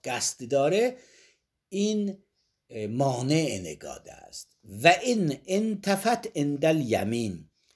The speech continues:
ولو وقتی که والله میگه، قسم میگه، این منتفی است،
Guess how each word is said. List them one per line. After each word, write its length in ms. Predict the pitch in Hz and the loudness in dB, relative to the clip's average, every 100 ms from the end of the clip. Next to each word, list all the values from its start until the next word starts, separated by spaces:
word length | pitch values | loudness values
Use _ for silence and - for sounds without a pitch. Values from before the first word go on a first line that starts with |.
| _ _ _ _ _ _ _ | _ _ _ _ _ _ _
ولو 580 | 123 190 233 240 220 214 _ _ _ - | 4 6 6 6 4 2 _ _ _ -10
وقتی 560 | 127 147 - - 143 | -4 -2 -4 -8 -8
که 420 | 143 147 147 143 - | 0 2 2 0 -8
والله 720 | 120 143 143 139 147 143 110 | 2 4 4 2 2 0 -2
میگه، 240 | 131 131 143 | -6 -2 -2
قسم 460 | - 139 - 139 | -2 -6 -4 -4
میگه، 640 | 143 147 143 165 208 247 208 _ _ _ _ _ | -4 -4 0 2 2 0 -4 _ _ _ _ _
این 440 | 220 214 208 175 _ - | -8 -4 -2 -4 _ 0
منتفی 600 | 143 143 139 143 175 196 | 2 2 2 0 2 2
است، 260 | 131 - | 0 -4